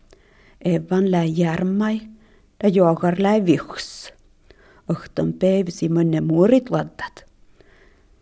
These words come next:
Si kaunne toben kaambor tjejit. Si wiltje wahtat töid tjejit. Evan koat lä järmai sun smjaht. Taat kalli kaambar.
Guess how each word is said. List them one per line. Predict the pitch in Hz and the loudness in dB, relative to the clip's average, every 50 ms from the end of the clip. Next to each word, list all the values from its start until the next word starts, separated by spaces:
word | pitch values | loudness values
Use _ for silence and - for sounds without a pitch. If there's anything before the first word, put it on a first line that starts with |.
| _ _ _ _ | _ _ _ _
Si | - - 170 175 | -8 -6 -6 -4
kaunne | - - 156 160 170 185 185 180 | -2 0 2 2 4 4 2 2
toben | 180 180 165 160 - 165 160 156 | 2 0 0 0 0 -2 -2 -2
kaambor | - 196 214 226 240 240 220 - 143 143 - | 0 2 4 6 6 6 4 4 2 0 0
tjejit. | - - - 131 143 143 147 - 170 - - - - - - - - _ _ _ _ _ _ _ _ _ _ _ _ _ | -6 -8 -6 -6 -6 -8 -10 -12 -16 -16 -18 -20 -20 -20 -20 -20 -20 _ _ _ _ _ _ _ _ _ _ _ _ _
Si | - - - 170 160 | -14 -6 -2 -2 0
wiltje | 151 165 190 180 175 180 - - 165 | 2 2 0 0 -2 -4 -2 -2 2
wahtat | 160 180 208 214 - - - - 220 214 - - - | 2 2 2 0 -2 -8 -6 -4 -4 -4 -4 -6 -4
töid | - 180 165 - - - - | 0 0 0 0 -4 -8 -8
tjejit. | - 160 160 165 170 170 170 175 - - - - _ _ _ _ _ _ - _ _ _ _ - - | -6 -4 -4 -4 -4 -6 -10 -12 -14 -18 -20 -20 _ _ _ _ _ _ -20 _ _ _ _ -12 -8
Evan | - 156 156 156 151 - _ - 214 233 233 226 - - - | -6 -4 -4 -6 -8 -8 _ -2 0 0 0 -2 -6 -10 -8
koat | - 151 147 - - | -8 -8 -8 -8 -12
lä | 160 151 156 160 160 - | -12 -10 -10 -10 -6 -6
järmai | 170 160 151 151 156 151 160 180 196 226 240 247 240 240 - - - _ | -6 -6 -6 -6 -8 -6 -4 -2 -2 -2 -2 -2 -4 -8 -14 -20 -20 _
sun | _ - - 170 | _ -10 -8 -8
smjaht. | - - - 165 156 - - - _ _ _ _ - - - _ _ _ _ _ _ _ _ _ _ _ _ _ _ - | -6 -6 -6 -6 -8 -8 -10 -18 _ _ _ _ -20 -20 -20 _ _ _ _ _ _ _ _ _ _ _ _ _ _ -20
Taat | - - - - - | -16 -16 -16 -16 -12
kalli | - 156 156 - - 143 143 190 202 | -12 -12 -12 -10 -10 -8 -8 -8 -4
kaambar. | - 208 - - 180 190 180 165 - - - - - | -4 -4 -4 -2 -2 -2 -2 -2 -6 -8 -10 -10 -12